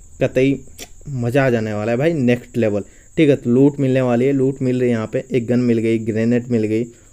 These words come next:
और कुछ सुना कुछ नहीं मिला है। हम्म, हम्म। भाई एक एनिमी भी मिल गया।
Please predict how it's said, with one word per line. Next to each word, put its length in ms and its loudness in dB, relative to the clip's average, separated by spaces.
और 160 2
कुछ 180 -2
सुना 260 -2
कुछ 280 -6
नहीं 120 -2
मिला 200 0
है। 160 -10
हम्म, 440 -4
हम्म। 320 -10
भाई 320 4
एक 180 2
एनिमी 300 0
भी 160 0
मिल 160 0
गया। 180 -2